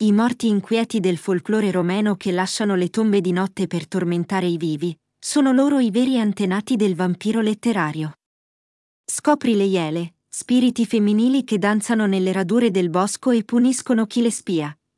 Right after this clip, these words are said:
il Moroi, il Pricolici, che è il lupo con anima umana, e tutta la corte di creature che spiegavano l'inspiegabile, la malattia improvvisa,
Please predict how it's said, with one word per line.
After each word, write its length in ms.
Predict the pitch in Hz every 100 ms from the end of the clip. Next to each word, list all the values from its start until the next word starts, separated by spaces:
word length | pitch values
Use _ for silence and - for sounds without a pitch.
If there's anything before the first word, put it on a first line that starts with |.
| -
il 160 | 226 196
Moroi, 440 | 180 175 170 185 - _ -
il 200 | 214 185
Pricolici, 720 | 220 202 196 160 160 156 170 _ _ _
che 140 | -
è 40 | 226
il 180 | 196 180
lupo 300 | 233 254 254
con 220 | 214 190
anima 340 | 214 214 202
umana, 500 | 196 185 156 165 185 _ _ -
e 220 | 247 240
tutta 320 | - 262 - 214
la 120 | 190
corte 380 | - 233 - 220
di 120 | 190
creature 580 | 196 190 185 226 277 254
che 120 | 208
spiegavano 640 | - 214 190 208 240 220
l'inspiegabile, 1000 | 190 190 - 240 208 175 156 165 170 160 _ _ -
la 160 | 190
malattia 480 | 180 190 185 - 220
improvvisa, 800 | 190 180 185 151 165 156 196 190